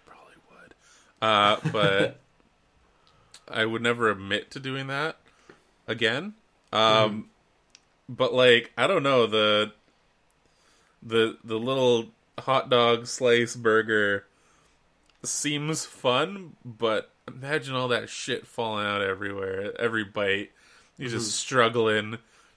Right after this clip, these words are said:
Speaker 1: to keep your wiener bits in your buns. It's a mess. It's a mess.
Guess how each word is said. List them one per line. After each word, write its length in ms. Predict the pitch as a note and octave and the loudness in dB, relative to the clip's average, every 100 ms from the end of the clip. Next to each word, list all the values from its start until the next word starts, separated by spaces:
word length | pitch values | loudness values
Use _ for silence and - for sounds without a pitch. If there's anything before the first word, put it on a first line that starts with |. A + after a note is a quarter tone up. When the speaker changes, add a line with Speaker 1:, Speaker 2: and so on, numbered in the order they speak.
| - | -18
Speaker 1:
to 100 | B2 | -10
keep 280 | - A#2 A2 | -4 -4 -4
your 120 | G#2 | -6
wiener 400 | G#2+ B2 B2 B2 | -2 -2 0 0
bits 460 | B2 B2 - - - | 4 4 4 -2 -6
in 260 | B2 A#2 A2 | -2 -2 -2
your 100 | G#2+ | -2
buns. 640 | A#2 A#2+ B2 C3 B2 - - | 2 4 2 -4 -8 -10 -10
It's 340 | G#2 - - _ _ _ _ _ _ _ _ - A2 | -10 -12 -16 _ _ _ _ _ _ _ _ -20 -18
a 20 | |
mess. 500 | G2+ G2+ F#2+ - - | -8 -4 -4 -6 -16
It's 120 | G2 | -14
a 60 | G2 | -14
mess. 560 | F#2 F#2+ F#2 - - | -12 -12 -12 -14 -20